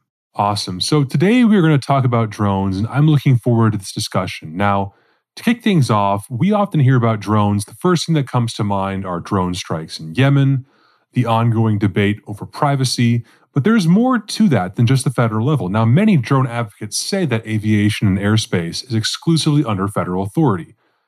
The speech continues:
Texas, for example, was sued by drone operators for creating drone no-fly zones last year. So, Brent, what is the state of that case, and what more can you tell us about the current nature of the federal versus state dynamic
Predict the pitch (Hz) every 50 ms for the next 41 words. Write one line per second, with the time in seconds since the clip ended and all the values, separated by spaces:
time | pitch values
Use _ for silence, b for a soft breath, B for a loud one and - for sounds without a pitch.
0 | _ _ - - - 233 226 - - 135 120 - - 98 92 85 85 85 87 80
1 | 78 82 - 98 113 135 135 131 b b b b b 131 143 127 - - - 175
2 | 180 143 143 139 143 131 - 139 160 165 151 117 117 113 107 - 120 113 113 127
3 | 123 - - 127 117 - - - 139 135 131 127 123 113 98 98 117 123 135 151
4 | 160 143 127 123 123 117 - 139 139 147 170 156 113 104 101 98 98 95 139 196
5 | 190 104 101 - - - 175 143 92 - - - _ _ _ _ _ _ _ _
6 | - - - 170 156 151 135 165 160 131 - _ _ - 156 196 226 247 254 226
7 | - - 196 180 165 147 135 123 113 117 - - 139 123 117 113 - - 127 127
8 | 123 127 117 104 190 202 175 - 156 151 156 151 - - 139 131 120 - - 135
9 | 135 127 120 - 120 101 - 117 117 120 - - 113 - - 123 123 117 95 104
10 | 104 101 104 104 - 110 95 98 98 - - 120 120 113 113 117 113 107 110 107
11 | 104 - 104 - - - - 127 113 110 104 104 95 92 95 101 101 95 87 85
12 | 82